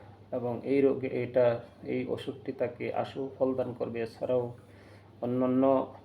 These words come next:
লক্ষণগুলি মিলিয়ে যদি আরও মেডিসিন আছে, আর অন্য আরেকদিন অন্য আরেকটি মেডিসিন সম্পর্কে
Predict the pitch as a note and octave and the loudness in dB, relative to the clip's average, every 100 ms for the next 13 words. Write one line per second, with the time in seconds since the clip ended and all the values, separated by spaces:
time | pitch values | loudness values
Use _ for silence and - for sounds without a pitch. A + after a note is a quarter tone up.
0 | - - - - C3 B2+ - C3+ C3+ C3+ | -20 -16 -16 -4 0 0 -2 -2 0 2
1 | C3 C3 C3 C3+ C3 B2+ B2+ B2+ B2 B2 | 2 4 2 0 0 0 2 2 -2 -6
2 | B2 - B2 A#2 - C3+ C3+ B2 - - | -8 -8 -8 -8 -10 -12 -12 -14 -10 0
3 | C#3+ C#3 C3+ C3 - C3 - - - - | 2 4 2 0 -4 -6 -8 -18 -20 -20
4 | - - C3+ C3+ C3+ C3 - B2+ B2 B2+ | -20 -6 0 2 0 -2 -4 -4 0 -2
5 | B2+ C3 B2 - - B2+ - C2 | -2 -6 -4 -6 -2 -4 -2 -4